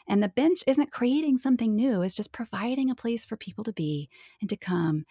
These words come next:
and to connect. And so, uh, sometimes I think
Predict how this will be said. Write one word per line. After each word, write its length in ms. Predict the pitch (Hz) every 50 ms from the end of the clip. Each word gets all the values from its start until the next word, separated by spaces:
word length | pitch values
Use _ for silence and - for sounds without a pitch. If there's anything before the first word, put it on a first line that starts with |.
| _ _ _ _
and 100 | - 175 -
to 60 | 180
connect. 640 | - - 170 170 160 156 151 - - - - - - _ _ _ _ _ _ _ -
And 200 | - 185 180 175
so, 480 | - - 196 185 180 180 175 175 - _ -
uh, 220 | 180 180 175 165 - - _ _ _ _ _
sometimes 460 | - - - 214 214 202 208 202 185 -
I 100 | 190 180
think 420 | - - 202 190 185 175 - -